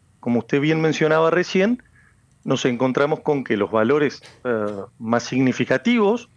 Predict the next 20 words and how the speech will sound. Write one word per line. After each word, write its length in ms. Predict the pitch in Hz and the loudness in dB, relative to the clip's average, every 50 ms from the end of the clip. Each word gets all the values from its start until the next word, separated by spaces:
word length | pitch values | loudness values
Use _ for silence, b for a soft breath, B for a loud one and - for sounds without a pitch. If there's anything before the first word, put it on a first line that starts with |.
| _ _ _ _ - | _ _ _ _ -18
se 520 | - - - 117 113 120 139 175 214 - - | -16 -6 0 2 2 2 2 2 0 -2 0
advierten 720 | - 120 117 120 127 127 139 131 139 - 196 208 214 - - b b b b b b b b _ _ _ _ _ _ _ _ _ _ - | 0 2 2 4 4 2 2 0 0 0 0 0 -2 -4 -8 b b b b b b b b _ _ _ _ _ _ _ _ _ _ -10
en 120 | 151 135 | -6 -6
los 180 | 123 113 - - | -6 -6 -4 -4
últimos 420 | 208 202 - - 143 131 120 - | -4 -4 -4 -4 -4 -4 -4 -2
periodos, 720 | - - 135 160 180 170 147 139 151 185 226 - - - _ _ | 0 0 2 2 2 4 4 4 4 2 0 -2 -6 -12 _ _
¿sí? 360 | - - - 135 165 202 208 - B B B B B B B - | -8 -4 0 0 0 0 -2 -4 B B B B B B B -2
En 80 | 110 | -2
los 160 | 110 104 - 147 | 0 0 0 -2
últimos 340 | 139 147 143 131 113 - | 0 0 0 0 0 0
tres 240 | - - 175 175 156 | 0 0 0 0 0
periodos, 640 | - - 139 139 170 165 156 143 151 170 185 - - | -2 -2 0 2 2 2 4 4 2 2 0 0 -2
haciendo 260 | 107 - 127 127 127 | 0 0 0 2 2
una 160 | 123 120 113 | 2 2 0
proyección 720 | - 110 104 - 117 - - - 143 151 151 143 131 120 - - | 0 0 -2 -2 -4 -6 -4 -2 0 0 0 0 -2 -6 -10 -6
a, 460 | - 113 104 104 101 101 101 104 113 | -4 -2 0 0 0 0 -2 -2 -2
al 180 | 117 110 104 104 | -2 0 0 0
veinte 300 | 123 139 143 131 - 139 | 0 0 0 0 0 0
veintitrés, 580 | 143 147 147 - 185 - 214 214 226 - - - _ b b b b _ _ _ _ _ _ _ _ _ _ - | 0 0 -2 -4 -2 0 0 0 -2 -4 -8 -14 _ b b b b _ _ _ _ _ _ _ _ _ _ -2
eh, 360 | - 151 143 139 131 117 - | 0 2 2 2 0 -2 -4